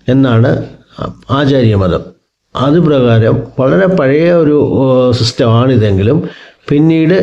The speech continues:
അത് ഡെവലപ്പ് ചെയ്ത് ഇപ്പോൾ വളരെ, ഏം, പരിഹാരം എടുക്കുന്നതിൽ ഏറ്റവും കൂടുതൽ ഉപയോഗിക്കുന്ന ഒരു അസ്ട്രോളജി വിഭാഗമാണ് ഡി എൻ എ അസ്ട്രോളജി. അപ്പോൾ നമ്മുടെ പ്രേക്ഷകർക്ക് ആ പ്രകാരം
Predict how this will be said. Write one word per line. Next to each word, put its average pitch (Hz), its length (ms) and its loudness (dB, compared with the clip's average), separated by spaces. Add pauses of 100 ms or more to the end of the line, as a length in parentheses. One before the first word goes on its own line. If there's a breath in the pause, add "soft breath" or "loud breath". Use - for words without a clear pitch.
(120)
അത് 131 140 2
ഡെവലപ്പ് 127 500 0
ചെയ്ത് 113 280 2 (140)
ഇപ്പോൾ 135 300 0 (100)
വളരെ, 131 360 0 (340)
ഏം, 123 640 2 (200)
പരിഹാരം 131 480 2
എടുക്കുന്നതിൽ 117 500 2
ഏറ്റവും 117 480 2
കൂടുതൽ 117 360 2 (640 loud breath)
ഉപയോഗിക്കുന്ന 120 680 2 (160)
ഒരു 117 260 2 (1000 soft breath)
അസ്ട്രോളജി 131 640 2
വിഭാഗമാണ് 117 720 2 (140)
ഡി 107 80 0
എൻ 101 240 0
എ 95 40 0
അസ്ട്രോളജി. 90 600 -2 (1000 soft breath)
അപ്പോൾ 139 200 0
നമ്മുടെ 147 360 2 (300)
പ്രേക്ഷകർക്ക് 123 680 0 (640)
ആ 123 140 -2 (120)
പ്രകാരം 135 600 0